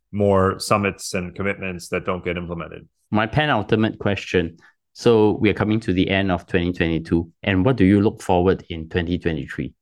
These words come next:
Speaker 1: Well, we actually just talked about it a while ago, launching, uh, this new product, moving from just an analytics software company, albeit a very powerful and predictive one with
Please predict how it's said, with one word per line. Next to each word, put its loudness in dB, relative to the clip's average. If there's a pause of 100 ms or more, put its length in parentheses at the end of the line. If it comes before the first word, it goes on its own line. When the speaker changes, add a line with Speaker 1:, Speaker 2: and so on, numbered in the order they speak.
(140)
Speaker 1:
Well, 4
we 6
actually 2
just 2
talked 2
about 4
it 6
a 4
while 6
ago, 2
launching, -2
uh, 0
this -6
new -10
product, 0
moving 4
from 0
just 2
an -2
analytics 0
software 2
company, -4
albeit 4
a 2
very 2
powerful 2
and -8
predictive -2
one -2
with -4